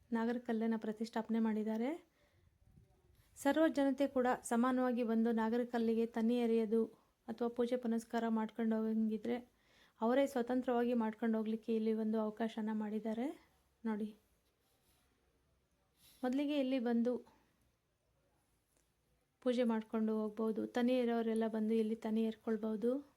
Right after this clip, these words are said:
ಸುಸಜ್ಜಿತವಾಗಿ ಈ ವ್ಯವಸ್ಥೆ ಮಾಡಿದ್ದಾರೆ ಇಲ್ಲೂ ಕೂಡ.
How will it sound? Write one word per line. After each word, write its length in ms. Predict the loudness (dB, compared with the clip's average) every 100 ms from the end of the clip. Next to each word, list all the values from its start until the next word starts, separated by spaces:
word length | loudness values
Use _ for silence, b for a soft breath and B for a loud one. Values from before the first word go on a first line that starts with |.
| _ -20 B B B B _ _
ಸುಸಜ್ಜಿತವಾಗಿ 760 | -4 0 0 0 -2 2 0 2
ಈ 80 | 0
ವ್ಯವಸ್ಥೆ 400 | 2 0 -2 0
ಮಾಡಿದ್ದಾರೆ 520 | 0 0 -2 -2 -2
ಇಲ್ಲೂ 180 | -2 -4
ಕೂಡ. 220 | -4 -4